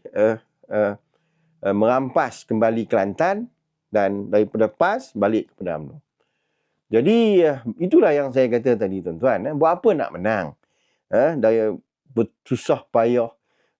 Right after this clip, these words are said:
eh, nak, nak, nak, nak berkempen, eh, nak membina balik keyakinan, eh, orang Kelantan terhadap umno.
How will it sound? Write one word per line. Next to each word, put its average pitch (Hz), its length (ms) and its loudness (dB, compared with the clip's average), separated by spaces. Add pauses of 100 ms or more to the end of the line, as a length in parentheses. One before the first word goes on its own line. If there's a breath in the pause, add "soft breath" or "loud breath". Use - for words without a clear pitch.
(100)
eh, 117 160 4
nak, 107 260 0
nak, 98 220 0
nak, 92 180 -2
nak 101 160 -2
berkempen, 127 920 2
eh, 139 160 2
nak 107 160 0
membina 123 560 2
balik 120 400 0
keyakinan, 120 800 0
eh, 117 160 0
orang 110 560 0
Kelantan 110 640 -2
terhadap 113 480 -2
umno. 139 560 0